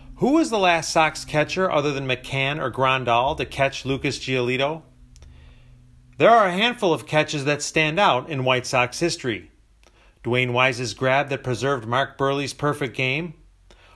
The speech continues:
Juan Uribe's in-the-stands snare for the second out in the ninth inning in Game Four of the two thousand five World Series. Ivan Calderon's home run robbing wall scaling catch at Tiger Stadium in nineteen eighty-seven.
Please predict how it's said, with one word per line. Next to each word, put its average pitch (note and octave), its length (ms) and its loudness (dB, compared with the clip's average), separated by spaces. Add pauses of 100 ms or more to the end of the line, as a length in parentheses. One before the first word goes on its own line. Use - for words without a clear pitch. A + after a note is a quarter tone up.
(140)
Juan C#3 360 2
Uribe's C#3 560 0
in-the-stands D3+ 720 -2
snare D#3 400 -2
for D#3 160 -8
the A#2+ 100 -4
second D#3 380 -4
out D3 240 2
in C#3 80 -6
the B2 60 -4
ninth C#3 300 -2
inning D#3+ 440 -4 (100)
in B2+ 240 -4
Game C3+ 300 0
Four D3+ 260 0
of C3+ 140 -4
the B2+ 80 -6
two D3 180 -6
thousand C#3 460 2
five C#3 260 2
World C3+ 260 -2
Series. D3 580 -6 (760)
Ivan F#3 360 2
Calderon's D#3 680 0
home F#3 340 0
run F3 260 0
robbing D#3+ 360 2
wall D3+ 300 0
scaling D#3 500 -2
catch E3 340 -2
at D3 140 -4
Tiger D#3+ 340 0
Stadium E3 460 0
in B2+ 80 -4
nineteen C#3 400 -4
eighty-seven. C3+ 720 -4